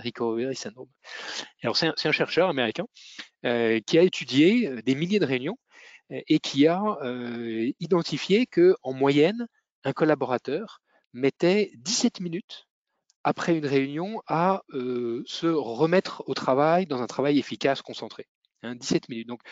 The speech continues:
chaque fois qu'il y a une réunion, bah, euh, bon, dix-sept minutes après, euh, il y a des chances que, euh, le collaborateur soit beaucoup moins, euh, beaucoup moins efficace. Donc,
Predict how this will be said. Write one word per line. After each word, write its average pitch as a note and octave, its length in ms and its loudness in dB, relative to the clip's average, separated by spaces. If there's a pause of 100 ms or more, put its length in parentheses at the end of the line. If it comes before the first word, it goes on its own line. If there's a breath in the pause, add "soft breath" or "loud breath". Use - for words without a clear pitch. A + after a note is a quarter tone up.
(240 loud breath)
chaque - 160 -2
fois A#3+ 100 0
qu'il - 100 0
y - 20 2
a - 20 2
une D#3 100 0
réunion, D3 400 0
bah, C#3 240 4
euh, F3 840 -2
bon, C#3+ 180 -2
dix-sept - 320 -2
minutes D#3+ 240 -4
après, D#3 340 0 (500 loud breath)
euh, B2 720 4
il D3 80 -4
y B2+ 40 4
a - 20 2
des B2 100 4
chances E3+ 300 -2
que, - 80 -6
euh, A#2 520 4
le A#2 40 0
collaborateur B2+ 480 -2
soit A#2 220 -6
beaucoup B2+ 320 -10
moins, B2+ 260 -2
euh, G#2+ 160 -6
beaucoup A#2 240 -12
moins A#2+ 140 -2
efficace. E3 380 -2
Donc, D3 100 -10